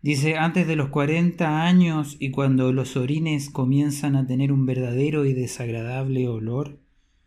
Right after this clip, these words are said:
Esteban se aficionó a la lectura desordenada de libros de toda clase, atormentado por una curiosidad inevitable,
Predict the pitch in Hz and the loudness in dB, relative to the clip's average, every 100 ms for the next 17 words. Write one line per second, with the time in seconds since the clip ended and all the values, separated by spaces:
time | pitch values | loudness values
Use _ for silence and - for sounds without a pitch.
0 | _ - - 170 170 131 120 117 123 - | _ -12 -4 0 0 0 -2 -4 -6 -6
1 | 117 135 127 135 139 139 131 123 - 139 | -6 -2 0 2 2 2 0 -2 -2 -2
2 | 135 135 135 123 123 127 131 127 117 123 | 0 -2 -4 -4 -2 0 0 0 -2 0
3 | 143 135 123 117 - - - 85 127 123 | 0 0 -2 -6 -14 -20 -16 -12 -8 -6
4 | 120 - 127 113 - 110 - _ _ _ | -6 -4 -4 -6 -8 -10 -12 _ _ _
5 | _ - - 117 120 113 151 160 127 120 | _ -10 -6 -4 -2 -2 -2 -2 -2 -4
6 | 120 127 131 123 120 - 123 117 - 117 | -2 0 0 -2 -6 -4 -2 -4 -6 -6
7 | 127 135 139 - 127 113 113 120 117 110 | -4 -6 -8 -4 0 0 -2 -6 -6 -8
8 | 107 | -10